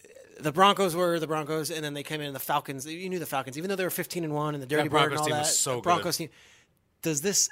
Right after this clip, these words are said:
Speaker 1: and I think the Patriots versus the Panthers was another example of that. Like, it's like, "The Panthers?" And that was actually a great game.
Speaker 2: The Jake Delhomme Panthers, you mean.
Speaker 1: Yeah,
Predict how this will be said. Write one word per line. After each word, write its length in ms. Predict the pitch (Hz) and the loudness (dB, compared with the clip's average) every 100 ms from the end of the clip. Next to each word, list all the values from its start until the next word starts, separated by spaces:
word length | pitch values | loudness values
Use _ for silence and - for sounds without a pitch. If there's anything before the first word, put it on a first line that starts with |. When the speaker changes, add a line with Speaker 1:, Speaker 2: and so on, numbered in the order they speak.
| - | 0
Speaker 1:
and 160 | 226 - | -2 2
I 60 | 180 | 2
think 160 | 226 208 | 2 -2
the 60 | |
Patriots 540 | - 196 233 220 220 175 | -2 0 0 0 0 0
versus 260 | 180 175 | 0 0
the 80 | 151 | -2
Panthers 520 | 143 120 185 185 151 | -6 -2 -2 0 -4
was 80 | 127 | -4
another 260 | 139 151 147 | -4 -2 -2
example 360 | 120 127 123 127 | -4 -8 -8 -10
of 100 | 117 | -8
that. 140 | 131 | -8
Like, 100 | 135 | -6
it's 80 | 131 | -6
like, 100 | 135 | -8
"The 100 | 123 | -12
Panthers?" 540 | - 160 277 320 311 | -8 -6 -4 -4 -4
And 80 | 185 | 0
that 60 | 180 | 4
was 80 | 202 | 4
actually 220 | 185 175 | 4 2
a 40 | 156 | -2
great 240 | 156 143 | -2 -2
game. 320 | 160 185 131 120 | 0 0 -2 -8
Speaker 2:
The 80 | 131 | -6
Jake 240 | 127 135 | 0 0
Delhomme 300 | 143 135 147 | 2 2 0
Panthers, 360 | 117 117 107 101 | 0 -4 -4 -4
you 60 | 240 | 4
mean. 100 | |
Speaker 1:
Yeah, 40 | 254 | 8